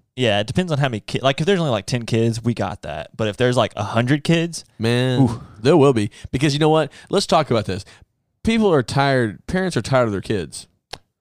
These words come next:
Speaker 1: This is a
Speaker 2: And as a,
Speaker 1: fact.
Speaker 2: and listen, and as a, and as a, as a parent yourself, 'cause I'm not.
Speaker 1: I'm tired.
Speaker 2: Um,
Speaker 1: <laughs>
Speaker 2: it's just, isn't it funny that,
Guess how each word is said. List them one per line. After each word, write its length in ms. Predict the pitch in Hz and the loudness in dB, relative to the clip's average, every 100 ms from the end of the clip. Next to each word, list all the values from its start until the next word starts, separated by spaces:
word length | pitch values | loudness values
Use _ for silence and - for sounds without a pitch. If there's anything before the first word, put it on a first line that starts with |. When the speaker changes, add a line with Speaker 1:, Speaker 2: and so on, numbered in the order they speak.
| _ _ | _ _
Speaker 1:
This 140 | - - | -14 -10
is 200 | 107 110 | -10 -8
a 220 | 107 107 | -8 -2
Speaker 2:
And 100 | 165 185 | 0 2
as 200 | 180 185 | 0 0
a, 60 | 180 | -6
Speaker 1:
fact. 80 | - | -8
Speaker 2:
and 160 | 196 | -4
listen, 280 | 208 - 123 | -2 -2 -4
and 180 | - 165 | -6 -8
as 300 | 202 262 214 | -6 -6 -4
a, 200 | 160 123 - | -4 -4 -6
and 120 | 143 | -6
as 240 | 151 175 143 | -4 -4 -4
a, 80 | - - | -8 -6
as 200 | 143 170 | -2 -2
a 60 | 147 | -2
parent 340 | - 117 110 | -2 -2 -2
yourself, 540 | 95 - 123 90 67 - | -4 -6 -4 -4 -4 -8
'cause 160 | 101 110 | -4 -2
I'm 200 | 110 92 | -2 -4
not. 280 | 67 92 - - | -8 -10 -10 -10
Speaker 1:
I'm 100 | 120 | -6
tired. 320 | 110 95 - - _ _ - | -4 -4 -8 -18 _ _ 0
Speaker 2:
Um, 400 | 127 123 262 - 269 302 - - | 2 4 4 4 2 2 -4 -6
Speaker 1:
<laughs> 80 | - | -4
Speaker 2:
it's 160 | 143 | -2
just, 200 | 190 175 - | -2 -4 -2
isn't 340 | 160 190 240 247 | 0 2 0 -2
it 200 | 208 - | -2 -2
funny 340 | 123 113 107 | -2 0 -2
that, 380 | 92 98 98 | -4 -4 -2